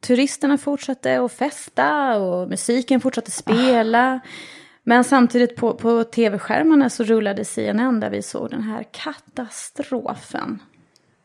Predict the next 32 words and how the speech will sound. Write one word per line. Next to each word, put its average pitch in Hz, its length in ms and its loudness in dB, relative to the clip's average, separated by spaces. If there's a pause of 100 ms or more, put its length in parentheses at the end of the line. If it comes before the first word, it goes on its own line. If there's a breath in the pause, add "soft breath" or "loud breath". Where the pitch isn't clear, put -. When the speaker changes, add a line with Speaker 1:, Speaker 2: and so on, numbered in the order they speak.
Speaker 1:
som 208 200 2
Speaker 2:
Mm. 160 120 2
Speaker 1:
var, 196 600 -4
ehm, 214 520 -10 (320)
ja, 466 140 -10
på - 120 -4
andra 220 240 -4
sidan 233 420 -4
av, 240 200 -4 (200)
av 233 100 -6
den 208 160 -2
här 208 60 -4
lilla - 320 -4
ön 202 380 -6
Speaker 2:
Ja, 190 60 4
det - 0 -
är 185 100 6
inte 170 100 6
Speaker 1:
Hispaniola. 214 180 6
Speaker 2:
så 214 200 0
himla 180 220 4
stort - 520 -4
då. - 140 -8
Speaker 1:
Nej. 185 380 -4 (1120 loud breath)
Speaker 2:
Nej, 196 420 2 (280)
ja, 202 380 0
nej, 202 120 -2
det 196 100 -6
är 202 180 -6
ju 196 480 -8
en, 185 380 -10
eh, 180 260 -10